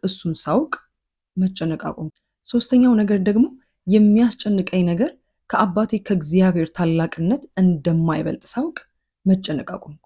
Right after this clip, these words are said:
ለዚህ ምን ይረዳል መሰላችሁ? ብዙ የመጽሐፍ ቅዱስ ክፍሎች ላይ ስታዩ አይሆንም፣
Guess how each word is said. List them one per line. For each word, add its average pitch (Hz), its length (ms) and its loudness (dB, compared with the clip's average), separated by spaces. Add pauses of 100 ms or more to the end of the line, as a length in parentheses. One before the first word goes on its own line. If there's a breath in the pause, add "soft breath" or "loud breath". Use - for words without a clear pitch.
ለዚህ 233 240 6
ምን 208 140 6
ይረዳል 160 340 0
መሰላችሁ? 156 520 -6
ብዙ 214 160 -2
የመጽሐፍ 202 400 2
ቅዱስ 185 300 -12
ክፍሎች 185 340 -6
ላይ 185 140 -4
ስታዩ 196 380 -4 (520 soft breath)
አይሆንም፣ 180 460 2